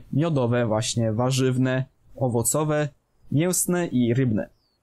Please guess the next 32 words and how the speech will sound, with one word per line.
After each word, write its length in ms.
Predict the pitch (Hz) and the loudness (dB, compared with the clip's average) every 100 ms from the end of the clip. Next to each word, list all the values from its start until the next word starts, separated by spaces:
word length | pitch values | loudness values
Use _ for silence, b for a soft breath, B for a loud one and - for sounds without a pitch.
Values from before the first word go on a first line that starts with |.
| _ _ _ | _ _ _
Więc 240 | 120 120 - | -2 -2 -2
te 100 | 123 | 0
będziemy 240 | 120 113 | 0 0
mogli 200 | 117 117 | 0 -2
w 40 | |
przyszłości 520 | - - 110 113 113 104 | -6 -6 -4 -2 -2 -2
właśnie 280 | 107 - | -2 -2
budować, 460 | 110 113 104 101 104 | 0 0 0 -2 -4
w, 120 | 95 101 98 117 _ - | -4 -2 -2 -4 _ -6
budować, 460 | 131 127 117 - - | -2 0 0 -4 -10
robić 540 | - 143 151 87 - - | -4 -2 0 -2 -6 -10
w 60 | - | -6
piekarni. 500 | 110 98 101 117 - _ _ _ _ _ _ - | -4 -2 0 -2 -2 _ _ _ _ _ _ -6
Ale 240 | 156 160 | -2 0
żeby 220 | 160 214 | 0 0
oczywiście 500 | 202 - 180 - 175 | 0 0 -2 0 0
zrobić 400 | 131 120 180 165 | 2 0 0 0
takie 220 | - 120 120 | -2 -4 -2
ciasto, 320 | 113 - 135 | -2 -2 -4
potrzebujemy 560 | 160 - 123 127 139 | -4 -2 2 2 2
po 100 | 117 | -2
pierwsze 500 | 104 120 123 110 104 - - | -2 -2 0 0 0 -2 -4
piekarnię, 520 | 233 226 120 123 170 - | -2 -2 0 0 0 -2
po 100 | 127 | -2
drugie 420 | 131 127 117 110 - - | 0 2 0 0 -4 -4
pole 220 | 196 190 | -2 0
uprawne, 420 | 131 - 117 110 | 0 -2 -2 0
na 100 | 107 | -2
którym 260 | - 117 113 | -2 0 0
będziemy 300 | 110 120 120 | 0 0 0
mogli 260 | 117 117 | 0 0
zrobić 580 | 117 113 104 117 - - | -2 -2 0 0 -2 -6